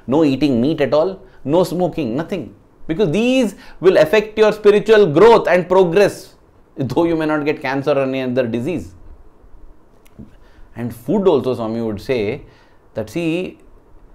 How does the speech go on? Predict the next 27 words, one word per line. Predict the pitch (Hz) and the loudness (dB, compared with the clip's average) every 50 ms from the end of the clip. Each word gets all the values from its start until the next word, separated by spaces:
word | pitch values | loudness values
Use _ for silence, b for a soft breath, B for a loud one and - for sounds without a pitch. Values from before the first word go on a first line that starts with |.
| _ _ - | _ _ -8
it | 139 147 | -4 -2
is | 170 147 | -2 0
not | 131 131 135 151 185 202 208 180 151 127 | -2 -2 -2 -4 -4 -4 -4 -6 -6 -6
just | 120 151 170 165 - - | -4 -4 -6 -4 -2 -2
about, | 175 165 165 175 185 190 190 190 - - - b b b b b b b b | 0 2 4 4 4 2 2 -2 -6 -14 -20 b b b b b b b b
uh, | - 120 123 123 120 120 117 113 110 107 104 98 80 73 - - - | -2 0 2 4 4 4 4 4 4 4 4 2 0 -2 -6 -12 -10
eating | 131 139 151 147 196 190 170 127 | -8 -6 -4 -2 -2 0 0 0
vegetarian | 120 120 123 151 - 202 196 185 180 147 120 | 0 0 -2 2 2 2 4 2 2 -2 -4
food. | - 98 82 78 - - - - - - - _ _ _ - _ _ _ _ _ _ _ _ _ _ _ _ _ _ _ _ _ - - - - - - - - - - - - - - - _ _ _ _ _ _ _ _ - | -8 -10 -12 -12 -14 -20 -20 -20 -20 -20 -20 _ _ _ -20 _ _ _ _ _ _ _ _ _ _ _ _ _ _ _ _ _ -20 -20 -18 -16 -16 -16 -16 -16 -18 -20 -20 -20 -20 -20 -20 _ _ _ _ _ _ _ _ -4
You | 120 135 147 147 | 0 0 2 2
have | 143 143 143 139 143 | 2 0 0 0 0
to | 156 151 | 0 2
ensure | 135 127 127 120 - 147 143 139 | 2 2 0 0 2 2 2 2
patra | 135 - - 127 113 127 123 - - 160 151 | 0 -2 -2 0 0 0 0 0 0 0 0
shuddhi. | 151 131 104 87 82 92 80 78 | 0 -2 -4 -2 -4 -6 -8 -6
Patra | - 110 113 120 - 135 | -2 -2 -2 0 -2 -2
shuddhi | 113 143 127 117 131 127 | -2 -2 -4 -2 -2 -2
means | 131 131 135 127 - | -2 -4 -4 -6 -8
cleanliness | - - 117 113 117 120 127 127 131 127 127 | -8 -4 -4 -2 -2 -2 -2 -2 -4 -4 -4
of | 127 120 | -4 -4
the | 120 110 | -4 -4
vessel | 101 101 98 107 135 135 | -2 -2 -2 0 0 0
in | 135 127 113 | 0 0 -2
which | 110 104 104 - | -4 -6 -8 -10
it | 92 | -12
is | 98 90 | -12 -12
cooked. | - - 90 87 - - | -14 -14 -16 -16 -16 -20